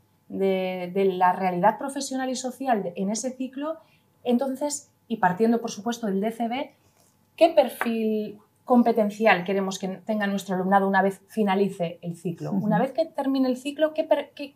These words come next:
Speaker 1: qué competencias creemos que son estratégicas y esenciales y que queremos, eh, que queremos desarrollar? Bueno, por lo tanto, el itinerario de aprendizaje, esos retos que tendrá que ir, eh, decidiendo el, el equipo docente,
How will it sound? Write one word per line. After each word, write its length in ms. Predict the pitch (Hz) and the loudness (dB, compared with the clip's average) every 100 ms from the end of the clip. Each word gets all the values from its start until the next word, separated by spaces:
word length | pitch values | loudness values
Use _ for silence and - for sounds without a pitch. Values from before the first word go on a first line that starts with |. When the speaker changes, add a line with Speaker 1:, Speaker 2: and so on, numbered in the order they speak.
| - | -4
Speaker 1:
qué 120 | 320 | 0
competencias 880 | 349 302 233 208 185 180 170 - - _ _ | 2 2 0 0 -2 -4 -4 -6 -14 _ _
creemos 360 | 214 214 208 | 0 2 0
que 100 | - | -4
son 380 | 196 220 202 190 - _ _ _ _ _ | -4 -2 -2 -6 -16 _ _ _ _ _
estratégicas 920 | 220 220 - 208 247 254 220 202 196 202 | -2 -2 4 4 4 0 -2 0 0 0
y 60 | |
esenciales 800 | 196 202 196 220 196 175 175 - _ | -2 -2 -2 0 2 2 -4 -10 _
y 120 | - 214 | -10 -4
que 120 | 214 | 0
queremos, 520 | 226 247 247 233 - | 2 4 4 2 -2
eh, 560 | 202 196 190 185 180 185 | -2 0 0 0 -4 -8
que 100 | 202 | -6
queremos 340 | 202 214 208 | -2 -2 -2
desarrollar? 640 | 202 196 180 170 160 156 - _ _ - | -4 -4 -4 -4 -6 -8 -10 _ _ -6
Bueno, 180 | 190 208 | -4 -2
por 120 | - | -2
lo 120 | 180 | -2
tanto, 300 | 190 214 226 | -2 -2 0
el 160 | 254 202 | 0 0
itinerario 560 | 196 208 190 202 247 | 0 -2 4 6 6
de 80 | 262 | 2
aprendizaje, 640 | 262 254 233 226 262 262 226 | 0 2 0 -2 -6 -4 -6
esos 380 | 214 196 190 | -4 -8 -6
retos 580 | 208 277 262 262 359 - _ - - _ | 0 0 0 -2 -2 -8 _ -20 -20 _
que 160 | 208 196 | -2 0
tendrá 340 | 190 190 220 | 0 4 4
que 100 | 220 | 4
ir, 160 | 214 208 | 0 2
eh, 160 | 196 | 0
decidiendo 560 | 180 208 214 208 220 208 | 0 -4 -4 -2 0 0
el, 220 | 202 202 | -2 -6
el 300 | - 196 196 | -6 -2 -2
equipo 320 | 190 214 214 | -2 -4 -4
docente, 580 | 196 196 247 240 175 175 | -4 -2 0 0 0 -6